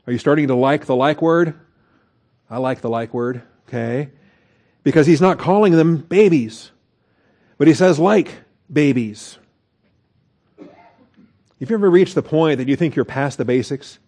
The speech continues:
"Oh, I'm too old for that. I don't need the basics again." If you're that prideful, man, humble yourself.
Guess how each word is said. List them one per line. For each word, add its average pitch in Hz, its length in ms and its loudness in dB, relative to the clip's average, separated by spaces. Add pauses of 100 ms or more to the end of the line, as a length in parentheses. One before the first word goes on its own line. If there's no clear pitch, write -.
"Oh, 143 80 -6
I'm 139 140 -2
too 120 160 -6
old 113 160 -4
for 113 80 -8
that. 110 240 -8 (720)
I 160 80 -2
don't 151 120 0
need 131 80 -2
the 113 100 -6
basics 117 340 -8
again." 113 380 -8 (960)
If 113 120 -14
you're 175 140 4
that 165 240 2
prideful, 127 560 -4 (720)
man, 147 240 -6
humble 156 240 -4
yourself. 104 540 -12